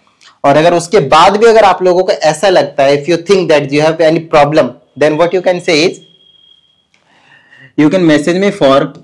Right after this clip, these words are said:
personal online classes, ठीक है ना, पर्सनल ऑनलाइन क्लासेस,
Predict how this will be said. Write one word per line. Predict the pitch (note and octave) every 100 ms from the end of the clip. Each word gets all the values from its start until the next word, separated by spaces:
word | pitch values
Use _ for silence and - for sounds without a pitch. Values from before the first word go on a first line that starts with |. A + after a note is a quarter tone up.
| -
personal | E3 E3 E3+ D3+ D3 D#3+ C#3+
online | C#3 C3 B2+ C#3+ C#3+
classes, | - A2 - - - - - _
ठीक | E3+
है | G3
ना, | D3 C#3+
पर्सनल | C#3 C#3+ D3 F3 - - C3
ऑनलाइन | B2+ B2 B2 C#3+ - _
क्लासेस, | B2+ A2 - -